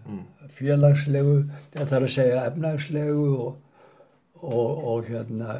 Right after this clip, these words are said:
Speaker 2: kynþáttalegu, kynferðislegu,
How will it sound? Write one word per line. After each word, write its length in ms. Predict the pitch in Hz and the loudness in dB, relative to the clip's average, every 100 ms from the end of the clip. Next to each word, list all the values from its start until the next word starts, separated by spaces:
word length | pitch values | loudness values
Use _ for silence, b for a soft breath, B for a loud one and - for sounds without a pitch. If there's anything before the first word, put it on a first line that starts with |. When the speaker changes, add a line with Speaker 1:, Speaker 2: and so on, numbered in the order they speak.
| 117 | -12
Speaker 2:
kynþáttalegu, 1000 | - 127 131 131 117 131 131 131 127 127 143 143 - - | -8 -6 -4 -6 -4 -2 -2 -2 -2 -4 -6 -8 -12 -10
kynferðislegu, 1000 | 127 127 123 117 117 131 131 131 127 | -6 -4 -4 -8 -8 -6 -4 -4 -6